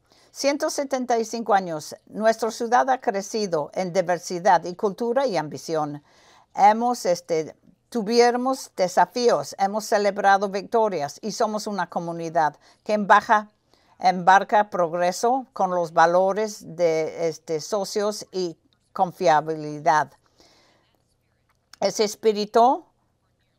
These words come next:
ha sido durante dos años, doscientos años. Tenemos energía y filantropía que creó, este, museos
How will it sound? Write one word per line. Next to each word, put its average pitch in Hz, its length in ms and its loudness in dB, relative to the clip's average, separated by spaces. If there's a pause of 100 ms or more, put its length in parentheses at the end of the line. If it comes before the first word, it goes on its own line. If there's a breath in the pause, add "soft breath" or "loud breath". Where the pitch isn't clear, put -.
(720)
ha 180 180 0
sido 196 680 -4
durante 170 520 -2
dos 196 320 0
años, 160 560 -2
doscientos 220 640 -2
años. 175 640 -4 (260 soft breath)
Tenemos 190 400 -4
energía 196 840 0 (640)
y 208 260 -6
filantropía 175 720 -2
que 165 180 -2
creó, 214 540 2
este, 170 400 -4
museos 196 840 -2